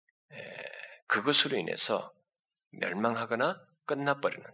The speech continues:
종식되거나 하나님에 의해서 징계를 받는 결과를 항상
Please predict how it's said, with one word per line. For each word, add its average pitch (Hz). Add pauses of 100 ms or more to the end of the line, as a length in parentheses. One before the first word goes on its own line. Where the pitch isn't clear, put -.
종식되거나 110
하나님에 135
의해서 85
징계를 85
받는 82 (400)
결과를 80
항상 175